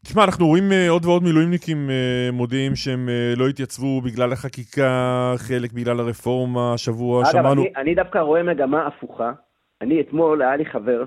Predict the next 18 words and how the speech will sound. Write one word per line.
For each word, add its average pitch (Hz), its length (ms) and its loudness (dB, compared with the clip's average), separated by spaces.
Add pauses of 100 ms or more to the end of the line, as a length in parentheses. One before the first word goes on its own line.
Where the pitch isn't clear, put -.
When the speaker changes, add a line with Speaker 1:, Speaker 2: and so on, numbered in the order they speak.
Speaker 2:
שאני 113 160 -4
הייתי 127 200 -4
בהלם 120 600 2
שהיה 104 200 -2
חתום 113 360 -8
על 98 100 -10
איזשהו 104 360 -8
מכתב 110 360 -2
כזה 110 160 2
של 101 140 -6 (100)
סרבנות. 101 460 0 (760)
אמרתי 147 320 2
לו, 143 140 2
"אני 120 120 -2
מקווה 113 460 -2 (640)
שבערב 117 680 -2
הזה 131 340 -2 (720)
אתה 107 440 -4